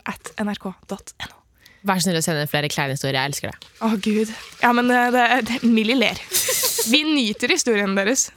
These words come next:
Speaker 1: Den her ser ganske liten og grei ut. Oi!
Speaker 2: Oi, ok.
Speaker 1: Liten og brutal.
Speaker 2: Ok!
Speaker 1: Ehm, hei!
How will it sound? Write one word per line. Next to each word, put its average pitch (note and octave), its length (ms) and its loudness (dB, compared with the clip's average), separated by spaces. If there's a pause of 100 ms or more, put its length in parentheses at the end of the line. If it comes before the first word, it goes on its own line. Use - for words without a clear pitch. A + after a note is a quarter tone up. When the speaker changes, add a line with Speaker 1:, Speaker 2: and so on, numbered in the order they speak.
(320)
Speaker 1:
Den A#3+ 120 2
her A#3 120 4
ser C4 120 0
ganske B3 240 0
liten A3 320 2
og G3+ 80 0
grei G3+ 280 0
ut. - 180 -8 (1160)
Oi! D4+ 240 4 (180)
Speaker 2:
Oi, B3 400 2
ok. F#3 380 0 (1120)
Speaker 1:
Liten C4 560 0
og A3 100 0
brutal. A#3+ 380 -2 (340)
Speaker 2:
Ok! E4 680 2 (420)
Speaker 1:
Ehm, D4+ 580 2 (200)
hei! F#4+ 460 2